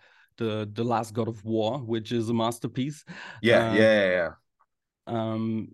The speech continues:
Speaker 1: so thi-, this is what, uh, like, uh, the audience likes, but, um,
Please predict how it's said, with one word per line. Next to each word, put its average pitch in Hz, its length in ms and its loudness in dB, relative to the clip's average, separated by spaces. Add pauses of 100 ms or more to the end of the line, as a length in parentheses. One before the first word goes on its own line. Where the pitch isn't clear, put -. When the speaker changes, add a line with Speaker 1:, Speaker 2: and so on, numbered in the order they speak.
(140)
Speaker 1:
so 104 520 -4 (160)
thi-, 123 140 0 (140)
this 107 320 -4
is 113 100 -2
what, 110 220 0
uh, 107 140 -2
like, 104 280 -2
uh, 95 180 -6 (880)
the 107 180 -6
audience 113 400 0
likes, 117 340 2
but, 117 280 -2
um, 113 280 0